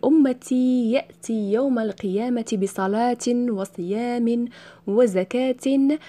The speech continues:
ويأتي قد شتم هذا وقذف هذا وأكل مال هذا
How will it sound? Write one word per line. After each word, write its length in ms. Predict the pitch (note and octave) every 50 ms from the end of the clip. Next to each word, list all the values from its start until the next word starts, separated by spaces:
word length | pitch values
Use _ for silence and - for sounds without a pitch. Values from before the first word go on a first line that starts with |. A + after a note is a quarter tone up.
| - - - _ -
ويأتي 560 | A3 B3 C#4+ - - B3+ - - B3+ B3+ B3+
قد 260 | B3+ - G#3 F#3 -
شتم 400 | - - C#4 C4+ - A#3+ G#3+ G#3
هذا 600 | G3+ F#3+ F3+ A3 A3+ A3+ A3+ G#3 A#3 A#3 A#3 A#3
وقذف 640 | A3 F#3 F3 F3 - - - D#4 C#4 A#3+ A3 - G#3+
هذا 600 | G3 F#3+ E3+ G#3+ A3+ A#3 A#3 G#3+ A3 A3+ A3+ A#3
وأكل 600 | A3+ G#3 F#3+ - - E4 D#4+ - C4 A#3+ A3+ G#3+
مال 320 | G#3 A3 A#3 A3+ G#3+ G3 F#3+
هذا 540 | G3 E3 G#3+ A3 A3+ G#3+ G#3 A3 A3+ A#3